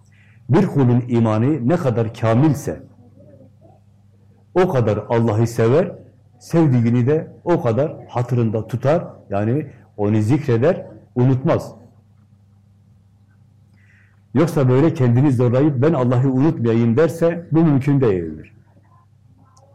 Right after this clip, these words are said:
Lazım olan, gerekli olan imandır. Nasıl ki biri, birini sevdiğinde, hatta aşık olduğunda diyeyim,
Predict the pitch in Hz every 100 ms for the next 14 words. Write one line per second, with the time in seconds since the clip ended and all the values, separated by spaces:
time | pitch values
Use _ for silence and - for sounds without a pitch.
0 | - - 110 117 175 135 107 143 170 -
1 | - 101 110 123 135 180 165 127 175 170
2 | 127 131 92 85 - - _ _ _ _
3 | _ _ _ _ _ _ _ _ _ _
4 | - 123 143 214 180 131 107 110 120 170
5 | - - _ _ _ _ _ _ _ 113
6 | 165 160 165 - 131 120 123 120 120 117
7 | 87 - - _ _ _ _ _ _ _
8 | _ _ - _ _ - _ _ - 117
9 | - 180 - 160 - 185 123 101 104 104
10 | 104 98 104 110 175 -